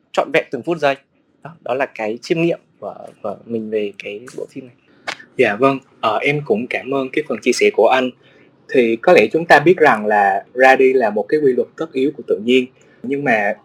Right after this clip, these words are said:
Speaker 2: khi mà nghe đến từ cái chết thì bản thân em cũng cảm thấy rất là nặng nề.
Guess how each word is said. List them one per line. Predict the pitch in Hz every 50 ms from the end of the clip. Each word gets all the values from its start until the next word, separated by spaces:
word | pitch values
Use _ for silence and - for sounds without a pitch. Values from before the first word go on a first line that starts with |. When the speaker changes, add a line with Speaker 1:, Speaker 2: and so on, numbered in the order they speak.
| _ _ _
Speaker 2:
khi | - - 135 127
mà | 127 107
nghe | 110 120 127 131
đến | 127 135 156 160
từ | 139 -
cái | - 131 135 135
chết | - 180 196 - -
thì | 120 101 95 95 95 95 101
bản | 95 101 120
thân | 139 123 120
em | 123 127
cũng | 120 110 113
cảm | - 95 - -
thấy | 135 127 143 156
rất | 170 175 175 185 180
là | 120 104
nặng | - - - 98
nề. | 104 101 98 95